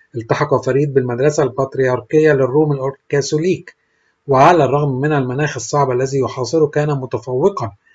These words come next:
ويدرك أن التعليم سيكون طريقا للخروج من المأزق الصعب. توالت الأيام والتحق بالمعهد العالي للموسيقى، وإلى جانب الدراسة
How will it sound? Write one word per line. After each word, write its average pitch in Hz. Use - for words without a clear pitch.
ويدرك 139
أن 127
التعليم 127
سيكون 135
طريقا 139
للخروج 123
من 120
المأزق 127
الصعب. 104
توالت 131
الأيام 139
والتحق 139
بالمعهد 131
العالي 135
للموسيقى، 127
وإلى 120
جانب 139
الدراسة 139